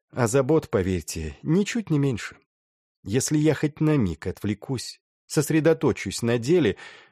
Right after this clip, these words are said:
более существенном, чем чарка тминной и беседа с любезным офицером,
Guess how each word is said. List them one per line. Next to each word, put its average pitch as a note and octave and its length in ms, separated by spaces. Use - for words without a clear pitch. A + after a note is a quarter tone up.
более F#3 380
существенном, F#2 880
чем F#2 340
чарка G#2 460
тминной F2+ 640
и G2+ 200
беседа E2+ 500
с - 100
любезным F2+ 460
офицером, C3 600